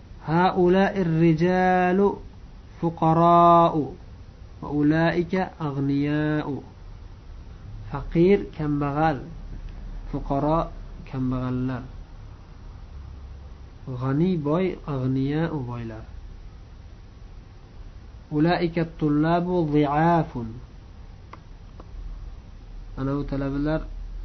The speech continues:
zaiflar, kuchsizlar.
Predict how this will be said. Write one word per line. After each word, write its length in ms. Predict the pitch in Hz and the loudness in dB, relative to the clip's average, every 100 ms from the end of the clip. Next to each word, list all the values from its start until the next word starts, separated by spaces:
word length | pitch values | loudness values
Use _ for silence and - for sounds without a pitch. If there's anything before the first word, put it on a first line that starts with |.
| - - - - - 170 | -12 -14 -18 -18 -16 -8
zaiflar, 840 | 139 135 139 147 - - 151 151 123 - - - - - - - - - - - - - | -6 -4 -2 -2 -2 -6 -2 -2 -4 -10 -16 -16 -16 -14 -12 -12 -14 -14 -14 -16 -18 -18
kuchsizlar. 800 | - - - - 143 135 147 127 | -16 -16 -14 -8 -6 -4 -4 -4